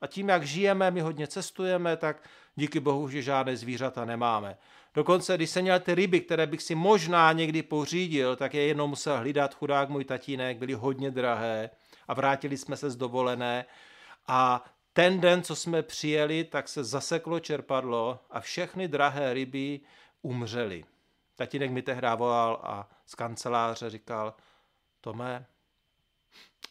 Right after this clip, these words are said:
já už nevím, jestli mě budeš mít ještě rád.“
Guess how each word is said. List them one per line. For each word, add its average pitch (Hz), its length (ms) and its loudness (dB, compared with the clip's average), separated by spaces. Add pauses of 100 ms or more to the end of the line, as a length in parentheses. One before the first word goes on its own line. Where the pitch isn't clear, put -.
(120)
já 123 220 -2
už 123 200 -10
nevím, 117 320 -8
jestli 110 240 -12
mě 104 120 -12
budeš 107 360 -12
mít 107 220 -12
ještě 101 380 -14
rád.“ 82 300 -16